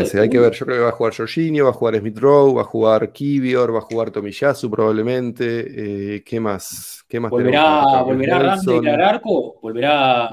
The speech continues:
Speaker 1: volverá Ramsdale al arco?
Speaker 2: yo creo que le tenés que dar un, un poco de juego también para tenerlo así como, eh, que no se oxiden esas articulaciones. Pero después
Speaker 1: Sí.
Speaker 2: tampoco tenés mucho margen para rotar, ¿no? Digo,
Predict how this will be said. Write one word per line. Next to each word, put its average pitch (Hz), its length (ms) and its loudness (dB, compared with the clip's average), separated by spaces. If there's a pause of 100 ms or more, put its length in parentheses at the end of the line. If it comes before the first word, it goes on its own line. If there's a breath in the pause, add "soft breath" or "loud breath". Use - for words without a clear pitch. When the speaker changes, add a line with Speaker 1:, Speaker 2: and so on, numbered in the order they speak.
Speaker 1:
volverá 113 340 -4
Ramsdale 135 280 -6
al 120 60 -8 (120)
arco? - 40 -16
Speaker 2:
yo 123 140 0
creo 123 140 4
que 110 80 2
le 101 80 -2
tenés 110 180 0
que 117 80 -2
dar 117 160 4
un, 107 280 -4
un 107 160 -8
poco 107 260 0
de 101 140 2
juego 104 320 2
también 98 340 0
para 95 260 -4
tenerlo 101 340 -2
así 104 260 -8
como, 95 460 -4 (220)
eh, - 560 -12 (140)
que 101 120 -8 (100)
no 123 100 0
se 123 120 -2
oxiden 127 420 0
esas 113 340 -2
articulaciones. 107 840 0 (360 loud breath)
Pero 110 140 2
después 196 220 2
Speaker 1:
Sí. - 0 -
Speaker 2:
tampoco 160 320 2
tenés 107 180 -4
mucho 104 220 -6
margen 104 280 -4
para 98 140 -4
rotar, 107 260 0
¿no? 139 220 0
Digo, 107 380 0